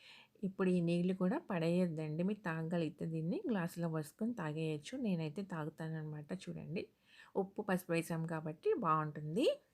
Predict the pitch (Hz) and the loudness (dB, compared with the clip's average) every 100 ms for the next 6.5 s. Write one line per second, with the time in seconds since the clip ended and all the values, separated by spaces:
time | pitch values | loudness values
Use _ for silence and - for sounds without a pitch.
0 | _ _ _ _ _ _ _ _ _ _ | _ _ _ _ _ _ _ _ _ _
1 | - 214 233 226 180 165 165 220 339 214 | -10 -4 -4 2 4 4 4 0 0 0
2 | 180 - 170 170 - - 165 175 294 190 | 0 0 0 0 -2 -6 -2 0 0 2
3 | 165 165 156 - 160 160 170 165 170 160 | 2 0 -4 -6 -6 -4 -2 -4 -6 -8
4 | - 160 156 151 165 165 - 160 165 233 | -8 -8 -6 -6 -4 -6 -6 -14 -10 -10
5 | - 165 151 156 - 160 151 151 151 151 | -6 -6 -4 -6 -6 -8 -6 -4 -4 -4
6 | 156 160 160 180 | -4 -4 -4 -2